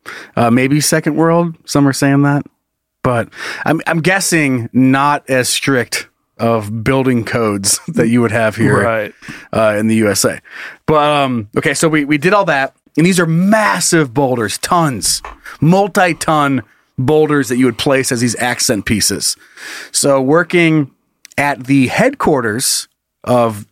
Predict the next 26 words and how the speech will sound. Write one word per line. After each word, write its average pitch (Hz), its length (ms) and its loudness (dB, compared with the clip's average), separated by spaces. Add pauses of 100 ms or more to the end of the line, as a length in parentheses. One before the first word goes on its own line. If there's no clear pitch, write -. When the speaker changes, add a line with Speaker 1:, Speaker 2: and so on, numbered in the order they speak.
(120)
Speaker 1:
you 110 380 -2
know, 123 100 2
my 117 140 0
employer, 117 580 0 (720)
what 135 140 2
he 196 140 2
was 226 180 2
doing 135 480 0 (760)
was 139 160 0
all 156 240 2
around 160 260 0
the 131 60 -2
shop 147 440 0 (480)
w-, 123 240 -4
was 139 240 0
putting 170 360 2
in 147 100 2
examples 135 680 0
of 120 80 -2
things 127 320 -2
that, - 240 -4
like, 107 140 0 (120)
that 104 220 -2 (180)
he 127 140 2
did. 170 340 0 (600)
Uh, 110 580 0